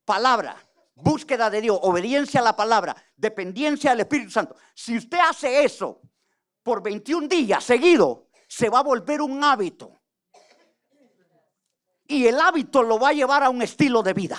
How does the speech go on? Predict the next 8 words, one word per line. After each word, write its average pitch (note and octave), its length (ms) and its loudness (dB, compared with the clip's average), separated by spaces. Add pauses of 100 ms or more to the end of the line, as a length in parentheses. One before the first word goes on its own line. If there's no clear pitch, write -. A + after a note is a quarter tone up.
(2500)
Todo C4+ 240 2
lo A#3+ 100 0
contrario A#3+ 440 -2
que - 100 -6
pasa A#3+ 320 -4
con G#3+ 140 -8
los F3+ 100 -6
alcohólicos. G3 600 -6